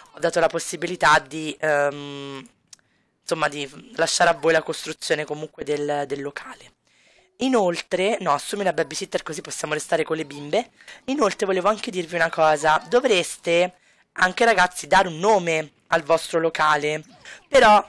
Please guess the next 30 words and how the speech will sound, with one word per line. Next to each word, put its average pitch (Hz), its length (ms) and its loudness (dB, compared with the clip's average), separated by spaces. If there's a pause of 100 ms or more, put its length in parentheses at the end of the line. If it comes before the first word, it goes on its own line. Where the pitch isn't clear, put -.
(120)
ci - 120 -6
tengo 180 260 2
a 190 40 4
dire 175 200 -2
una 160 160 2
cosa, 151 540 0
ovviamente, 180 1040 0 (400)
ehm, 160 680 0 (220)
i 180 100 -4
locali 220 440 2
vanno, 175 280 0
ra-, 170 160 2
ragazzi, 175 480 -2
messi 175 280 -8
in 175 60 -10
galleria, 156 340 0
i - 20 2
ristoranti 185 480 -2
vanno 156 140 -4
messi 170 240 -8
in 147 40 -10
galleria 151 400 0
con 175 160 -2
l'hashtag, 170 760 2 (360)
eh, 156 680 2
Simizzando, 196 1120 2 (320)
ehm, 160 640 -6
ristorante 196 1200 2
per 175 320 2
Gio. 147 420 0